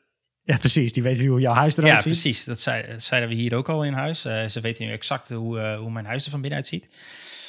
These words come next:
Speaker 2: Eh, maar dat ding is echt, ik, ik, ik ben helemaal blij. Eh, dus als we het over U X
Speaker 1: <laughs>
Speaker 2: hebben, eh,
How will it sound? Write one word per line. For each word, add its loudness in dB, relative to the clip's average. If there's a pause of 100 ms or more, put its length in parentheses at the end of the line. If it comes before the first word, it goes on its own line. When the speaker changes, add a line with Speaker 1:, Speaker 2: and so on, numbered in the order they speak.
(140)
Speaker 2:
Eh, 10 (280)
maar 4
dat 4
ding 4
is 2
echt, -2 (220)
ik, -12
ik, -8
ik -8
ben 6
helemaal 6 (100)
blij. 6
Eh, -4
dus 0
als -2
we -2
het 0
over 2
U 10
X 4
Speaker 1:
<laughs> 8
Speaker 2:
hebben, 4
eh, 6